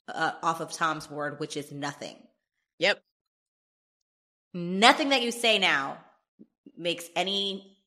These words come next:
Speaker 1: I don't care.
Speaker 2: Mm-hmm.
Speaker 1: <laughs> Like, you're
Speaker 2: Ironically,
Speaker 1: uneducated,
Speaker 2: too,
Speaker 1: you're ignorant. <laughs> Like,
Speaker 2: ironically, too, even though Howie was trying, excuse me, so hard to, like, just be easy on Tom,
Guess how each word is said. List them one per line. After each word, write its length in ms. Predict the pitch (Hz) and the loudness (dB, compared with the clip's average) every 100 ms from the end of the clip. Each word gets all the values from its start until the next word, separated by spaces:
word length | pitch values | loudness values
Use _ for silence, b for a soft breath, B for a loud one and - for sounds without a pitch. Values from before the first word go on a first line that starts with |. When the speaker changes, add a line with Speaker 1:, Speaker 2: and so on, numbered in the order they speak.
| _ | _
Speaker 1:
I 120 | 190 | 6
don't 180 | 202 202 | 6 2
care. 480 | - 202 160 143 160 - _ _ - | 0 2 2 -2 -10 -20 _ _ -18
Speaker 2:
Mm-hmm. 340 | 165 190 214 277 _ _ _ _ - | -14 -14 -14 -14 _ _ _ _ -2
Speaker 1:
<laughs> 80 | 240 - | 4 10
Like, 1040 | 269 - - - - _ _ _ 254 269 | 10 8 -6 -12 -20 _ _ _ 4 8
you're 80 | 247 | 12
Speaker 2:
Ironically, 240 | 262 311 | 12 12
Speaker 1:
uneducated, 540 | 359 330 - 285 247 196 | 12 10 10 12 12 10
Speaker 2:
too, 60 | |
Speaker 1:
you're 180 | 294 330 381 | 12 12 12
ignorant. 480 | 285 233 180 143 - B B | 10 10 8 4 -4 B B
<laughs> 260 | B B - | B B 8
Like, 200 | 285 330 | 10 12
Speaker 2:
ironically, 600 | 311 285 285 - 320 277 | 12 12 10 2 -2 -4
too, 360 | - 226 254 - _ | 0 2 2 -6 _
even 240 | 240 254 285 | -6 -2 0
though 160 | 285 | -2
Howie 400 | 277 220 180 202 | -2 0 0 0
was 220 | 208 190 - | -2 -6 -4
trying, 340 | 196 180 175 _ _ _ _ _ _ - | -2 -2 -4 _ _ _ _ _ _ -10
excuse 200 | 269 240 | -6 -4
me, 120 | 147 | -6
so 360 | - 202 170 180 | 0 4 4 4
hard 400 | 160 143 170 - - | 2 2 2 -2 -6
to, 120 | 202 | -2
like, 260 | 160 139 _ 202 | -2 -4 _ -14
just 460 | - 196 175 - - | 0 2 2 -2 -6
be 80 | 165 160 | -6 -6
easy 200 | 156 165 | -4 -4
on 160 | 147 | -4
Tom, 400 | 147 160 147 160 | -6 -4 -2 -4